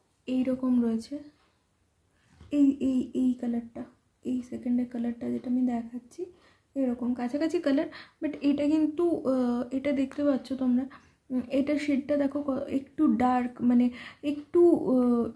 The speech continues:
deep, মানে পিগমেন্টেশনটা কিন্তু সুগারেরটার অনেকটা বেশি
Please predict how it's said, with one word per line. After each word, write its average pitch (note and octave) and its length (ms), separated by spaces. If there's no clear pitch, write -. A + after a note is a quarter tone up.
deep, C4+ 500
মানে B3+ 160
পিগমেন্টেশনটা D4 800
কিন্তু D4+ 300
সুগারেরটার C#4+ 640
অনেকটা C4 320
বেশি B3 540